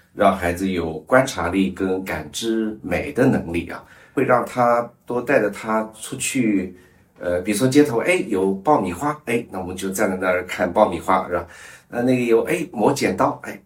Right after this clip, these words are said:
这个很，很有意思，所以这个就是观察。那么另外一个，当然要让孩子知道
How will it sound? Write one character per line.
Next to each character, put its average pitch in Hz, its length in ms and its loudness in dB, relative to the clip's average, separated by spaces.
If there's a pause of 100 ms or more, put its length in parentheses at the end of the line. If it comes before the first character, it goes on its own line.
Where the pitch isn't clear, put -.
这 110 120 -2
个 98 80 -2
很， 98 200 -4
很 104 220 0
有 90 100 2
意 98 160 2
思， 90 300 -4 (340)
所 - 140 -10
以 - 40 -6
这 117 120 0
个 98 80 2
就 98 140 -2
是 95 140 -6
观 - 260 2
察。 - 280 -14 (200)
那 131 80 -4
么 135 100 4
另 175 160 2
外 143 160 6
一 - 20 0
个， 113 120 2
当 107 180 2
然 107 140 0
要 104 260 2
让 107 180 0
孩 95 280 -6
子 101 160 -8
知 123 200 -4
道 113 480 -2